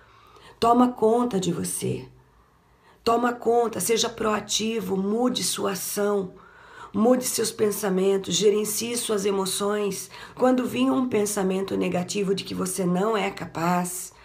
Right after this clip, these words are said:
mude imediatamente, não deixe ele criar força. Diga, corta!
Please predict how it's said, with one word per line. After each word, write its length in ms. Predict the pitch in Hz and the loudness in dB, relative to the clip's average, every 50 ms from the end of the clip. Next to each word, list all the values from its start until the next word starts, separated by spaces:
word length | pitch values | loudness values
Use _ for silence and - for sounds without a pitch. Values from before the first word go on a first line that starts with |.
| - - - - - | -20 -16 -14 -10 -4
mude 380 | - 220 240 277 302 285 - 247 | 2 4 6 6 6 6 4 2
imediatamente, 880 | 240 247 254 247 247 247 247 - 247 226 214 214 226 233 220 - 214 | 2 2 2 2 2 2 0 0 0 2 2 2 2 0 -2 0 0
não 180 | 202 208 208 208 | 0 2 2 2
deixe 300 | 202 220 233 - - 226 | 4 4 4 2 2 2
ele 200 | 220 220 214 214 | 2 2 2 0
criar 320 | - - 202 208 208 208 | -4 -4 -2 0 0 0
força. 680 | - - - 202 214 214 214 208 - - - 170 160 - - - - - - - - - - - - | -2 -2 0 4 4 4 4 2 -2 -4 -4 -6 -6 -10 -14 -20 -20 -20 -20 -20 -20 -20 -20 -16 -8
Diga, 460 | - 175 220 233 180 214 - - - - - - - - - | -2 -2 0 2 2 2 2 0 -2 -10 -18 -20 -10 0 6
corta! 480 | - 320 294 285 277 - - 175 160 | 8 8 8 8 6 0 -6 -6 -8